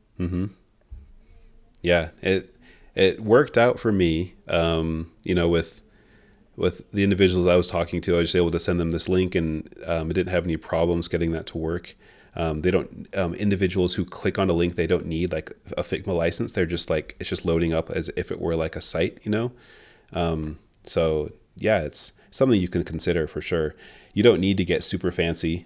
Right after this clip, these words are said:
um, but if you want to, and if you wanna, like, be, you know, very professional and presentable, you may wanna consider getting, like, your own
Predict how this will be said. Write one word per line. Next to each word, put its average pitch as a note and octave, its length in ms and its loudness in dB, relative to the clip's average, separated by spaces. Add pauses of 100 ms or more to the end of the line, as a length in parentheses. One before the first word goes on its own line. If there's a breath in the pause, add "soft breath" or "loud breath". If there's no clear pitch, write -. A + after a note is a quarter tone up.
um, E2+ 360 0
but F2 160 0
if E2 120 -2
you F2 80 -2
want F2+ 280 0
to, G#2 260 2 (140)
and F2 80 -2
if E2+ 160 -4
you F2+ 60 2
wanna, E2+ 200 2
like, E2+ 160 0
be, F2+ 80 -2 (200)
you D2+ 140 -4
know, E2+ 140 2
very E2+ 320 2
professional F2+ 880 -2
and D#2+ 300 -4
presentable, G2 760 0 (500 loud breath)
you F#2 100 0
may F2 160 2
wanna E2 240 -2
consider D#2 360 -2
getting, D#2+ 280 -2
like, D2+ 240 -6
your E2+ 120 -2
own F2 280 -6